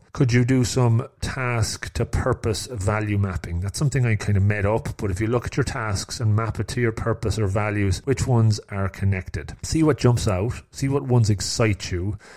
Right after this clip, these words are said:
and are in line with what motivates you and what you can control. Maybe they're the ones to start with, and maybe the ones that will give you the biggest return on investment of your time, best fulfillment, and set you up for success. Have a listen to the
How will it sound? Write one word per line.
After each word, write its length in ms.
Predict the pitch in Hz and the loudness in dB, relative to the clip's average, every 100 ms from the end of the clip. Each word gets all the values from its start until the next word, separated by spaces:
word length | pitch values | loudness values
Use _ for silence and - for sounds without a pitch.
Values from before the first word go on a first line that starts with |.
| - | -10
and 140 | 123 107 | -2 4
are 80 | |
in 180 | 104 101 | 6 6
line 280 | 107 110 104 | 6 4 4
with 260 | 98 90 - | 4 0 -4
what 260 | 104 107 - | -6 -6 0
motivates 640 | 101 101 98 87 92 - | 2 4 2 0 -6 -6
you 200 | 98 113 - | -6 -6 -2
and 180 | 101 | 0
what 140 | 95 107 | 0 -2
you 100 | 101 | -4
can 200 | 95 92 | 0 0
control. 600 | 95 90 147 117 90 90 | 2 0 2 2 2 -4
Maybe 340 | 139 156 160 147 | -4 0 2 4
they're 220 | 131 127 | 6 4
the 80 | 113 | 4
ones 320 | 110 104 - | 4 2 0
to 60 | 113 | -6
start 400 | - 185 185 - | 0 2 2 2
with, 240 | 90 76 - | -2 -6 -2
and 120 | 113 | 0
maybe 180 | 123 127 | 2 4
the 100 | 120 | 4
ones 280 | 120 107 - | 4 2 -2
that 160 | 123 | -8
will 120 | 120 | -6
give 160 | 98 107 | -4 0
you 60 | 98 | 0
the 80 | |
biggest 360 | 95 110 107 - | 0 -2 -2 -2
return 420 | 120 104 - 151 | -4 0 2 4
on 100 | 135 | 4
investment 520 | 120 110 113 - 104 | 2 0 -2 -2 -2
of 80 | 95 | -2
your 100 | 98 | -2
time, 640 | 92 - 139 127 113 104 - | -2 -4 -2 0 2 0 0
best 220 | 117 107 | -4 0
fulfillment, 720 | 117 98 117 107 101 98 95 - | 0 0 0 2 2 2 0 -2
and 140 | 104 | -2
set 380 | - - 107 - | -2 -2 -4 -2
you 120 | 107 104 | -4 -2
up 200 | 104 - | -8 -8
for 180 | - 92 | -6 -4
success. 760 | - 90 - - 87 - - - _ _ _ _ _ _ _ - | -4 -6 -8 -10 -10 -12 -12 -16 _ _ _ _ _ _ _ -12
Have 140 | - 147 | 0 4
a 40 | |
listen 340 | 160 160 151 143 | 6 6 6 4
to 160 | - | 4
the 300 | 127 127 117 | 4 4 2